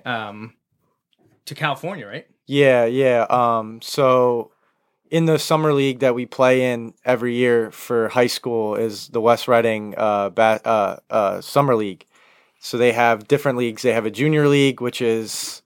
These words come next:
Speaker 2: eighth going to ninth and going to tenth graders, and then they got the high school league, which is all high s-, it's with the high school teams. And then they have an adult league, which I'm actually playing in at the moment. But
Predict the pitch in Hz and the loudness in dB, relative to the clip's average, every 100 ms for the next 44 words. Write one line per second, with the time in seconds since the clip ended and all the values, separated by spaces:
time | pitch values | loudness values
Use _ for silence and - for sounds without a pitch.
0 | _ _ _ _ _ - 139 131 - _ | _ _ _ _ _ 0 0 0 -8 _
1 | 147 143 143 135 135 135 135 - - 123 | 2 4 4 2 2 2 0 -6 -8 -6
2 | 113 131 123 120 - 127 117 127 123 120 | 2 2 2 -2 -2 -2 0 0 2 0
3 | 120 - 127 123 120 123 117 113 120 120 | -2 -4 -4 -2 0 2 2 2 0 0
4 | - 113 113 110 107 110 110 98 - 117 | -2 -2 0 -2 -4 -6 -6 -8 -2 2
5 | 113 110 107 - 117 - - 117 117 104 | 2 2 0 -4 -10 -12 -8 -6 -4 -2
6 | 110 107 117 107 - 107 104 - - _ | -2 -2 -6 -8 -6 -8 -8 -12 -16 _
7 | _ _ _ - 120 120 117 110 110 113 | _ _ _ -4 -2 0 0 0 0 -2
8 | 98 120 113 110 98 110 101 104 101 - | 2 2 2 0 -4 -6 -2 -2 -2 -6
9 | 107 - 107 104 104 101 98 107 139 127 | -10 -4 -4 -4 -6 -10 -6 0 0 0
10 | 113 95 _ _ _ _ _ 127 117 110 | -4 -10 _ _ _ _ _ 2 4 4